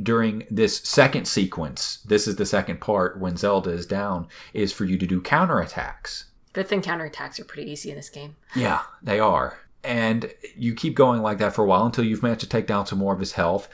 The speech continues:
Speaker 1: And then you see Zelda get back up and she's like, or Tetra get back up and she's like, "I cannot believe that shit just happened to me." And she immediately starts trying to shoot Ganondorf. And suddenly, and this is the third stage, the most interesting stage to me,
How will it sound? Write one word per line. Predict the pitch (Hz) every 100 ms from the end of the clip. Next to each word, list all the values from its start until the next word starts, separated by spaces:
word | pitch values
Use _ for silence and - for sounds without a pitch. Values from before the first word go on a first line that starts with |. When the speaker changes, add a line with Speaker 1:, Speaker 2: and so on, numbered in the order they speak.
| - -
Speaker 1:
And | 110
then | 135
you | 123
see | 127 104
Zelda | 117 143 123
get | 98
back | 92 92 101
up | 98
and |
she's | - 110
like, | 107 95 - - -
or | 92 87
Tetra | - 117 - 101
get | 95 -
back | 90 101
up |
and | 95
she's | 104
like, | 87 -
"I | 160
cannot | 95 87 76
believe | 80 117 120
that | 117
shit | - -
just | 101 -
happened | 107 113 117
to | 117
me." | 127 123 - - -
And | 104 107 -
she | 127
immediately | 117 123 123 127 110
starts | - 101 -
trying | 101 92
to | 90
shoot | - 98 -
Ganondorf. | 92 87 85 82 - - _
And | 101 98 92 - _ _ -
suddenly, | - 151 156 139 95 82 82 - _ _
and | 98
this | 113 120
is | 131 104 -
the | 98 95
third | 113 107 101
stage, | - 90 80 73 80 -
the | 95
most | 92 101 107
interesting | 98 98 95 87
stage | 85 87 85
to | -
me, | 82 78